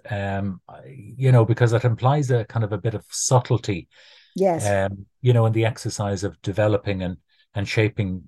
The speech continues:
Speaker 1: your mind. I think we all need a bit of subtlety. We all need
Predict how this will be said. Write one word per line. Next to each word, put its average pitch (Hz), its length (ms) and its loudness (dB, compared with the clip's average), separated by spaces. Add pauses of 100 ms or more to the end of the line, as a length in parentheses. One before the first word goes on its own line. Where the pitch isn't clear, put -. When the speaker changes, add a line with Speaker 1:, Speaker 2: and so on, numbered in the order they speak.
(100)
Speaker 1:
your 98 220 -2
mind. 95 340 -2
I 101 80 -2
think 131 220 0
we 123 80 6
all 120 320 4 (480)
need 120 240 2
a - 20 -6
bit 104 180 -6
of 104 60 -6
subtlety. 101 540 -2
We 104 160 -2
all 107 160 2
need 104 240 -6